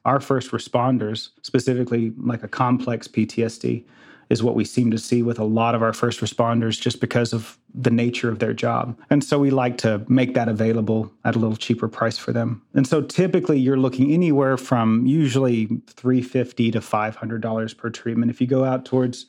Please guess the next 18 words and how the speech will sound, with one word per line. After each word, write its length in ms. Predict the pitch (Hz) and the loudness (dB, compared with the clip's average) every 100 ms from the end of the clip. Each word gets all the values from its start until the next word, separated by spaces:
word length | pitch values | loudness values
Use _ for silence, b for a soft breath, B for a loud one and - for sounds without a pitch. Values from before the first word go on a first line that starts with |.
| - | -4
California, 640 | 123 120 117 127 120 123 | 0 0 0 0 0 0
I 60 | 110 | -2
think 180 | 120 113 | -4 -2
you're 100 | 117 | -4
looking 280 | 117 123 | -2 -2
between 320 | 113 - 117 110 | -2 0 0 0
seven 420 | - 113 117 120 | -4 -6 -2 0
and 100 | 113 | 0
nine 260 | 110 113 | 0 0
hundred, 360 | 107 113 117 110 | 0 0 -2 -4
potentially 460 | 110 110 110 113 110 | -2 0 0 0 -2
a 40 | |
thousand 600 | - 110 110 123 117 107 _ | -2 0 0 0 -2 -4 _
dollars 340 | 123 113 113 113 | -4 -4 -4 -8
a 40 | |
treatment 440 | 120 131 131 - - B B B B B | -6 -4 -2 -4 -10 B B B B B
because 360 | 131 127 107 101 | -2 0 -2 -2
of 140 | 107 | -4